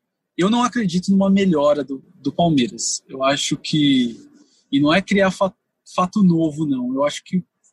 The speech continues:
que esse time do Palmeiras já atingiu o que tinha pra atingir, que era o título paulista, O Luxemburgo tem muito mérito nisso, montou um time pra ser campeão, conseguiu ser campeão jogando daquele jeito, mas agora não consegue evoluir nada.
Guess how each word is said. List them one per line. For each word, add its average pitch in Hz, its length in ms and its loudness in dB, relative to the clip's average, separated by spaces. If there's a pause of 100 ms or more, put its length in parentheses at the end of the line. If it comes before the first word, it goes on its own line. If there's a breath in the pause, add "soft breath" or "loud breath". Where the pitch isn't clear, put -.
(120)
que - 120 -4
esse 214 200 -2
time 190 220 2
do 190 100 0
Palmeiras 202 520 2
já 214 120 0
atingiu 254 400 -2
o - 40 -6
que - 80 -10
tinha 254 200 -2
pra 254 180 -6
atingir, 208 460 2 (480 loud breath)
que - 80 0
era 185 120 2
o 190 40 6
título 196 380 0
paulista, 208 720 2 (300)
O 165 60 -2
Luxemburgo 185 380 2
tem 202 120 4
muito 220 300 6
mérito 170 360 2
nisso, 180 400 0 (320)
montou 170 300 2
um - 20 6
time 185 220 4
pra 202 260 2
ser 240 140 0
campeão, 180 560 0 (240)
conseguiu 202 400 0
ser 196 140 -4
campeão 180 520 0 (340)
jogando 170 300 0
daquele 180 260 -2
jeito, 202 240 -2
mas 240 160 0
agora 233 260 0
não 233 100 2
consegue 226 420 -2
evoluir 226 380 2
nada. 233 260 2